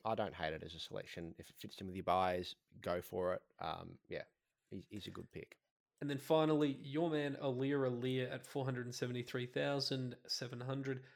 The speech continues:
Speaker 2: break even of fifty-three.
Speaker 1: Mm, intercept marks. Just has them for breakfast, lunch, and dinner, and oh boy, do the lads at Champion Data love a good intercept mark. Um, he's always had that scoring capacity.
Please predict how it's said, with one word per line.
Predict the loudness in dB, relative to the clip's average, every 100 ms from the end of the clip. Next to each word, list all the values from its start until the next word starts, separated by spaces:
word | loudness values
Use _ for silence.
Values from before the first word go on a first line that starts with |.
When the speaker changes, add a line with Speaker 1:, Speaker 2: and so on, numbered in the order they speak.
| _ _ -2
Speaker 2:
break | 4 4 4
even | 0 -2
of |
fifty-three. | -6 -6 -6 -6 -10 -10 -10 -6 -2 -2 -4 -10 -20 -20 _ -20 -12 -2
Speaker 1:
Mm, | 0 2 0 -4 -8 -4
intercept | -2 0 -2 0
marks. | 2 2 -2 -6 -8 -10 _ -10
Just | -2 -2 -4 _ _ _ _
has | -4 -2 -2 -4
them | -4 -4
for | -4
breakfast, | 0 0 0 -8 -6
lunch, | -4 -4 -4 -8
and | -8 -8
dinner, | -6 -4 -4 -6
and | -6 -6 -6 -6
oh | -6
boy, | -2 0 0
do | -2
the | -4
lads | -2 -2 -4
at | -10
Champion | -10 -10 -10
Data | -8 -8 -10 -8
love | -4 -4 -6
a |
good | -10 -10
intercept | -10 -10 -12 -8
mark. | -6 -6 -6 -14 _ _ _ _ _ -6
Um, | -4 -4
he's | -2 -2 -2 -6 -14 -20 -8 0
always | 4 4 4
had | 2
that | 0
scoring | -2 -2 -2 -2
capacity. | -2 -2 0 -2 -4 -4